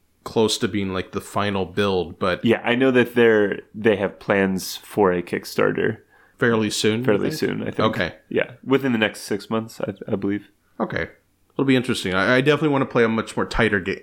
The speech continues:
Speaker 1: uh, tighter map construction next time to see what the other end of the spectrum is.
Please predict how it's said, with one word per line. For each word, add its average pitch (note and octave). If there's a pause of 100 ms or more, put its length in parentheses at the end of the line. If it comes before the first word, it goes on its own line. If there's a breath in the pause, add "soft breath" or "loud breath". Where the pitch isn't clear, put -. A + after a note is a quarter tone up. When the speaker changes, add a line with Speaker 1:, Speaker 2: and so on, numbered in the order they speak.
Speaker 1:
uh, D2
tighter G#2+
map F#2+
construction F#2+
next F2
time F2
to F2
see G2
what F#2
the F#2
other F2+
end E2+
of E2+
the F2+
spectrum F#2
is. -